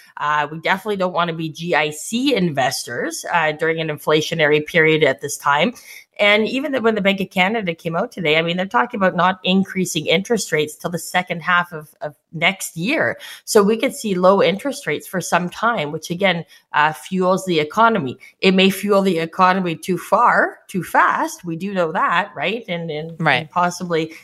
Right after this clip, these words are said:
Speaker 1: that is another issue down the road. There's always gonna be an issue, Simi. Uh, but at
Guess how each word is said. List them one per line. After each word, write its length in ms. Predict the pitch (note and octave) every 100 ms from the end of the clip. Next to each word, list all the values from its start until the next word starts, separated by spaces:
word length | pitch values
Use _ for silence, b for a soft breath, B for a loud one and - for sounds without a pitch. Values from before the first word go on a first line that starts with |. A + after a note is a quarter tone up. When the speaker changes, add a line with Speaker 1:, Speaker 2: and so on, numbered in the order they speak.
| _
Speaker 1:
that 200 | F#3+ F3+
is 100 | F3+
another 360 | E3+ G#3+ C4 G3+
issue 340 | F3 - F3+
down 300 | F3 F#3 F3+
the 100 | E3
road. 400 | G3+ C4 E3 E3
There's 160 | F3 F#3
always 320 | G#3+ G#3+ G3
gonna 240 | G3+ F3
be 160 | E3+ E3+
an 80 | D#3+
issue, 380 | C4 D4 G3+
Simi. 420 | F#3 E3 D3+ D3+ B B B
Uh, 300 | - E3 E3 D#3
but 180 | F3+ -
at 140 | E3+